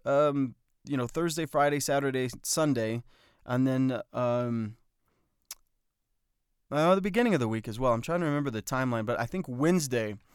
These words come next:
Wednesday was edit day. Now, this is where, this is where it gets kinda fascinating and, and interesting. Wednesday was edit day, so I would hunker down in my, in my office in my home in Farmington and have to edit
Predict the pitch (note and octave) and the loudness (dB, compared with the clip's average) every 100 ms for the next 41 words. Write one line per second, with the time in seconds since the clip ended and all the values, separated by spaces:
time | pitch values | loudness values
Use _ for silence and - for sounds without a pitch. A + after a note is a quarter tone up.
0 | - - C#3+ F#3+ F#3+ F3 E3 C3 A2+ - | -20 -6 0 0 0 0 0 0 -4 -2
1 | C#3 C3 - A2 F#2 - - B2 B2 D#3 | 0 0 -2 -4 -4 -6 -8 -4 -2 -2
2 | D#3+ C#3 C3 A2+ - B2 C#3 C#3+ B2+ A#2 | -2 -2 -2 -2 -6 -8 -6 -4 -4 -4
3 | G#2 - A#2 G#2+ - A2 - A2 G2+ G2+ | -4 -6 -4 -4 0 0 0 -2 -2 -2
4 | F#2+ - G#2 G2 G#2 G2+ G#2 G2 G2 - | -4 -6 -8 -6 -8 -8 -10 -12 -14 -18
5 | _ - - _ - D#3 A3 F#3+ F3 C#3 | _ -20 -20 _ -2 2 2 2 2 2
6 | A#2+ C3+ C3 A2 G#2+ G2+ - A#2 - B2+ | 2 0 -2 -4 -8 -6 -6 -6 -2 -2
7 | C3+ A#2+ D#3+ F#3+ F#3 C#3 C#3 C#3 C3 A2+ | -2 -2 0 0 0 2 4 4 2 0
8 | G#2+ G#2 - - A2+ A2+ A2 G#2 - - | 0 -4 -8 -8 -4 -2 -4 -6 -6 2
9 | B2+ B2+ G#2+ - A2 G#2 A2 C3+ A#2+ G#2 | 2 2 -2 -4 -4 -2 0 0 0 -2
10 | A2+ G#2+ G2 - C3 - _ _ _ _ | -2 -4 -4 -8 -12 -12 _ _ _ _
11 | _ _ _ - - A#2 A2+ G#2+ B2+ - | _ _ _ -12 -4 0 0 0 -2 -2
12 | - D3+ D#3 A#2 | 0 2 4 2